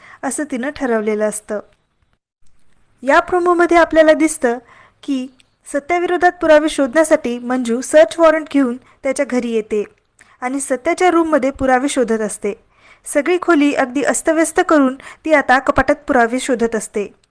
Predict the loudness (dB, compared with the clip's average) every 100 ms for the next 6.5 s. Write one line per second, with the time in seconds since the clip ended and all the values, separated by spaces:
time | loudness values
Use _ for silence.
0 | _ _ _ -2 -2 0 2 4 4 2
1 | -4 0 0 2 2 2 0 -2 -2 -4
2 | -6 -8 -6 -6 -6 -8 _ _ _ _
3 | -8 -4 0 2 0 -2 -4 -4 -2 -4
4 | 0 2 2 -2 -12 -6 -4 -2 -2 0
5 | 0 -2 -2 -6 -6 -18 -20 -6 -4 -4
6 | -10 _ -2 -2 -2